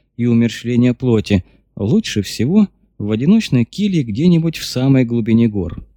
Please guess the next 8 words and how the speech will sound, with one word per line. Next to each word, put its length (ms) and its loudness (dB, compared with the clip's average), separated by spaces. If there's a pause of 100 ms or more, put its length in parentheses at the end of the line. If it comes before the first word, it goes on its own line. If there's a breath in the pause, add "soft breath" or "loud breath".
(1080)
За 180 -4
дворцовыми 540 0
воротами 480 2
был 200 0
двор 280 0
с 40 -4
золочёными 600 0
буддами, 600 0